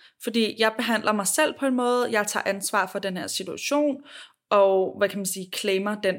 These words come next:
plads på en respektfuld måde. Men jeg ville være dobbeltmoralsk, hvis jeg gjorde det på sådan en meget, øhm, respektløs måde over for vedkommende, jeg kom i kontakt med.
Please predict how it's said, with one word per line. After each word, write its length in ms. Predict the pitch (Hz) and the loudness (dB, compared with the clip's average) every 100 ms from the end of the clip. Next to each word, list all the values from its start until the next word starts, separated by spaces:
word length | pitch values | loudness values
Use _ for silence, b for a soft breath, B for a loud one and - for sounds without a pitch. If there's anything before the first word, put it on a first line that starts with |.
| - | -4
plads 320 | - 196 220 | -2 0 0
på 140 | - 214 | -2 -4
en 160 | 190 | -4
respektfuld 640 | 185 185 - 190 - 196 - | -6 -4 -4 -6 -6 -8 -4
måde. 420 | 190 196 247 311 b b b b _ 233 | -2 0 0 -4 b b b b _ 2
Men 220 | 226 220 - | 2 2 2
jeg 120 | 214 | 4
ville 120 | 220 | 4
være 140 | 208 208 | 2 4
dobbeltmoralsk, 840 | 233 240 294 247 196 175 170 - | 2 4 2 4 4 4 2 -4
hvis 160 | 196 190 | -2 -2
jeg 100 | 190 | -2
gjorde 380 | 196 190 208 208 | 2 4 4 2
det 80 | |
på 60 | 190 | -4
sådan 180 | 180 196 | -6 -2
en 60 | |
meget, 380 | 185 160 165 175 - | 2 2 4 2 0
øhm, 320 | 175 160 151 143 B B _ _ _ _ _ _ - | -4 -4 -8 -16 B B _ _ _ _ _ _ -4
respektløs 1120 | 196 - - 233 226 - - 185 262 - - | -2 0 2 2 0 -10 -6 0 0 0 -6
måde 400 | 190 180 175 185 | -2 2 2 2
over 320 | - 175 165 180 | 0 0 0 -4
for 400 | - 175 170 - _ _ _ _ _ _ - 175 | -2 -2 -2 -8 _ _ _ _ _ _ -12 0
vedkommende, 540 | 196 190 196 180 180 | 2 2 0 -4 -2
jeg 140 | 175 170 | 0 0
kom 200 | 190 170 | -4 -8
i 40 | |
kontakt 540 | 165 170 170 190 185 - | -8 -8 -4 -4 -6 -6
med. 220 | 165 | -6